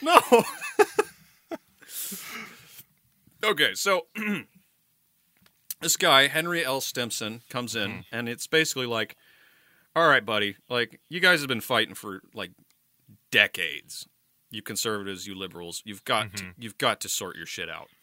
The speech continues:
Speaker 2: Yeah.
Speaker 1: Um, but of course, he has his own interests, right?
Speaker 2: Sure.
Speaker 1: Because he's working on behalf of the United States. But he does manage to get both sides to sign what's called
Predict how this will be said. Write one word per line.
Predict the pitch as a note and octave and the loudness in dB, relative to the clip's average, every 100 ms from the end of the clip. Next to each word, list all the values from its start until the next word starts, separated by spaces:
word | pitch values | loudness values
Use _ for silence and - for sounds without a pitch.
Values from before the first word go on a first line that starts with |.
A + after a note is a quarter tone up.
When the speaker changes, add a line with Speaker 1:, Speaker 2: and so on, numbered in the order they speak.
| _ - - | _ -20 -14
Speaker 2:
Yeah. | G#2+ G#2 F#2 - | -6 -4 -4 -4
Speaker 1:
Um, | A2 G#2 G2 G2 - _ _ - - _ - | -2 -2 -4 -10 -18 _ _ -20 -20 _ -4
but | E3 E3+ | 0 0
of | |
course, | - E3 C#3 - | -2 -2 -2 -4
he | C3 E3+ | -4 -4
has | E3 C#3 | -2 -2
his | A#2+ | -4
own | E3 C#3 | -4 -4
interests, | F2+ - G#1+ - - - _ _ _ - | -8 -14 -14 -12 -12 -14 _ _ _ -14
right? | F#2 G2 | -12 -8
Speaker 2:
Sure. | A#2+ A2 | -6 -4
Speaker 1:
Because | A2 - - | -6 -8 -12
he's | A2 A#2+ - - - | -12 -8 -8 -10 -12
working | A#2+ A2 A#2 | -8 -6 -6
on | A2 | -4
behalf | A2 G2+ F#2 | -2 -2 -6
of | G2+ | -10
the | G2 | -8
United | F2 F2+ | -6 -4
States. | - D#3 A2 - - - - - - _ _ _ | 0 2 0 -2 -14 -18 -20 -20 -20 _ _ _
But | G3 | 2
he | G3+ B3 | 2 2
does | A#3 C4 F#3+ | 2 2 2
manage | F3+ F3 - | 2 2 -2
to | D3 | -2
get | D3 A2 | -4 0
both | B2+ B2 | -2 -2
sides | A#2+ G#2+ - | -2 -2 -2
to | B2 | -8
sign | - - A2 G#2+ | -8 -4 -2 -2
what's | G#2+ - | -6 -10
called | A2+ G#2+ | -8 -10